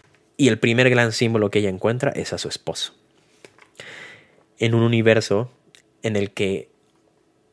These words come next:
ella decide dejarlo y no irse con él a Estados Unidos,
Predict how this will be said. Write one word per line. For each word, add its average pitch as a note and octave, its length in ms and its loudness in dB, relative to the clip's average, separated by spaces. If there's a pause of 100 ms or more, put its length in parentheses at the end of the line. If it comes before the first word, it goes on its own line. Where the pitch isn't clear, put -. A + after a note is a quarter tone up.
(460)
ella C3 240 6
decide C#3 440 6
dejarlo A2 640 2
y G#2+ 120 -4
no A#2+ 160 4
irse A2+ 240 0
con G2 200 0
él G#2+ 140 4
a - 20 4
Estados G#2 360 0
Unidos, F2+ 460 -6